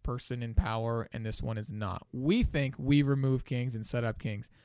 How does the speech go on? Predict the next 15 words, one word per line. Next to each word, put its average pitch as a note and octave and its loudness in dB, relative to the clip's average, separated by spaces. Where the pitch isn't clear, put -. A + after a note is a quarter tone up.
We C#3+ 4
think D3 0
we C#3 0
can B2+ -4
impeach. A#2 -6
We D3 0
think D3+ 0
we C#3 2
can C3 -4
vote. B2+ 2
We C#3 2
think D3+ 0
we C#3+ 2
can C#3 -6
control B2 0